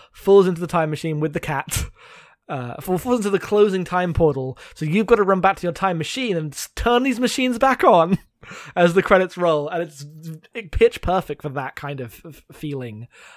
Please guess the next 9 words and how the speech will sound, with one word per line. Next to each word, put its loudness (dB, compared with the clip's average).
Uh, -12
the -4
ride 0
never -2
ends. -8
This -4
bullshit 0
will -4
continue. -8